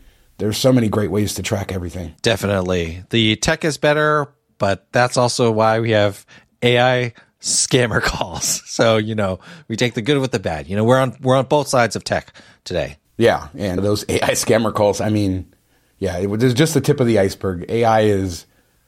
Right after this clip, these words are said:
Speaker 1: fun stuff. This isn't about, like, it's the end of the world. It's just,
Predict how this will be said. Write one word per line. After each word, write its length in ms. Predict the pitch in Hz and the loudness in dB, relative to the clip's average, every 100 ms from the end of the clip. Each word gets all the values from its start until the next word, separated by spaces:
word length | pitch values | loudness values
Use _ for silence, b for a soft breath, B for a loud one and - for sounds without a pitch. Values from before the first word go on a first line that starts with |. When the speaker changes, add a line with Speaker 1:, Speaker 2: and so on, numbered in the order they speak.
| _ | _
Speaker 1:
fun 220 | - 135 | 0 0
stuff. 240 | 127 117 101 | 2 0 0
This 180 | 120 | 2
isn't 220 | 139 127 123 | 2 4 4
about, 260 | 113 104 | 2 4
like, 240 | 107 104 - | 2 2 -2
it's 180 | 107 - | -8 -2
the 120 | 107 | 0
end 140 | 117 | 2
of 80 | 107 | 0
the 80 | 98 | -2
world. 300 | 95 95 90 | 0 0 -2
It's 160 | 95 - | -6 -2
just, 260 | 127 - | -2 -2